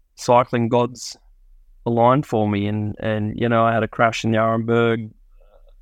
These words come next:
no, a puncture in the Arenberg and a crash a bit later on, but, um, yeah, the rest, uh, the rest worked out pretty good. So, you know, really the team's time trial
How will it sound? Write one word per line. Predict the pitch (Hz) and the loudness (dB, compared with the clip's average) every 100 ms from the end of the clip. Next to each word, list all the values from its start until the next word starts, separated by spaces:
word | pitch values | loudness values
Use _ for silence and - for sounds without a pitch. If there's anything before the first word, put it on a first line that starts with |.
| - | -10
no, | 117 110 | 0 0
a | |
puncture | 104 135 139 123 | 2 0 0 2
in | |
the | 113 | 2
Arenberg | 110 113 117 117 | 2 2 2 2
and | 113 | 0
a | 107 | -2
crash | - 110 - | -2 -2 -2
a | 117 | -8
bit | 113 | 0
later | 107 107 110 | 2 2 2
on, | 117 117 | 2 2
but, | 110 _ _ - - - _ _ | 0 _ _ -20 -20 -20 _ _
um, | 113 110 110 107 104 _ _ _ | -2 2 2 -2 -6 _ _ _
yeah, | 120 131 120 | 0 2 0
the | 90 107 | -2 -2
rest, | 113 - - | -2 -2 -2
uh, | 107 107 104 110 | 0 0 -2 -4
the | |
rest | 110 117 - - | -2 -2 -2 -4
worked | 113 107 113 | -2 -2 0
out | 110 | 0
pretty | - 110 104 | 0 -4 0
good. | 120 110 | 0 -2
So, | - 110 107 107 _ _ _ _ _ - | -2 0 0 -4 _ _ _ _ _ -10
you | 110 | -2
know, | 107 107 107 - - - - | 0 0 -4 -10 -20 -20 -16
really | 127 135 131 123 113 110 | -2 2 4 2 0 -4
the | 107 | -8
team's | 110 131 127 117 | -2 0 0 0
time | 123 117 113 | 0 2 0
trial | 120 117 113 110 110 | 2 2 2 0 -4